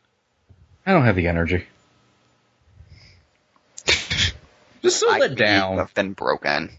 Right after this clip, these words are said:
Speaker 1: I just, I thought Isaac was just gonna do awesome shit.
Speaker 2: Well, there was a lot more corn-related scenes in the script, but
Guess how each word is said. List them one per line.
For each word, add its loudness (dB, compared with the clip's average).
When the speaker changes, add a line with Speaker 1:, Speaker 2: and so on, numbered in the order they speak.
Speaker 1:
I 0
just, -4
I 0
thought -2
Isaac 0
was 0
just -4
gonna 2
do 0
awesome 0
shit. 0
Speaker 2:
Well, 0
there 2
was 2
a 2
lot 0
more 0
corn-related -2
scenes -6
in -6
the -4
script, -2
but -4